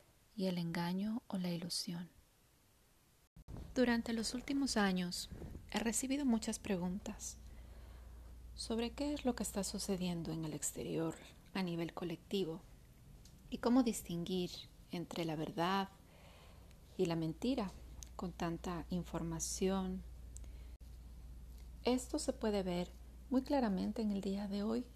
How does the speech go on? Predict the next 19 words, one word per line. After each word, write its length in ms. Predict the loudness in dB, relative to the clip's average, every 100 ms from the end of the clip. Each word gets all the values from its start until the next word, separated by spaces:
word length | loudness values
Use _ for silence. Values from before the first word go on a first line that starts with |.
| -2
en 100 | 0
la 80 | 0
forma 380 | 2 4 4 4
que 300 | 0 0 0 -4 -18 -20 -20 -20 -20 -20 -14 -2
las 160 | -2
personas 600 | -2 -6 0 0 0 -2
se 120 | -4 -4
relacionan 840 | -4 -2 0 4 4 4 0 -4 -4
íntimamente 880 | -2 0 -2 0 -2 -2 -6 -10 -10 -16 -20 -20 -20 -20 -20 -20 -20 -20 -20 -20 -2
o 80 | 0
la 180 | 2 4
inhabilidad 800 | 6 6 6 4 2 0 0 -2 -8 -16 -8
de 120 | -6
relacionarse 920 | -4 -4 -4 -4 0 0 0 -4 -8 -8
que 80 | -10
tenemos 580 | -4 -2 0 0 -2 0
constantemente 800 | -2 -2 -4 -2 -2 -2 -2 -2
con 200 | 2 2
otros. 420 | 0 -6 -8